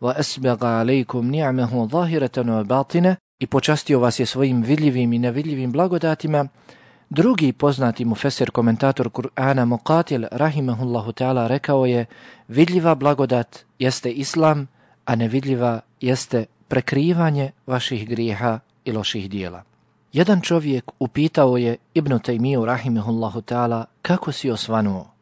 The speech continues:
Pa je odgovorio: „Osvanuo sam između dvije Allahove blagodati, ne znam koja je od njih dvije bolja i veća za mene.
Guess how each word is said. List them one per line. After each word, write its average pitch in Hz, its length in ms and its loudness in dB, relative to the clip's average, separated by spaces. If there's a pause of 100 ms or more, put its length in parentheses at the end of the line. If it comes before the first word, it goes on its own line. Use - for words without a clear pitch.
(280)
Pa 135 100 2
je 123 100 4
odgovorio: 104 600 -4 (580)
„Osvanuo 165 540 2
sam 147 220 0
između 143 380 -2
dvije 139 380 2 (260)
Allahove 127 440 2
blagodati, 131 640 -2
ne 139 220 2
znam 202 460 -2
koja 156 320 2
je 131 180 2
od 127 180 -2
njih 139 280 -2
dvije 120 360 0 (400)
bolja 117 400 2 (140)
i 127 100 -2
veća 117 380 0 (300)
za 117 140 0
mene. 98 280 -2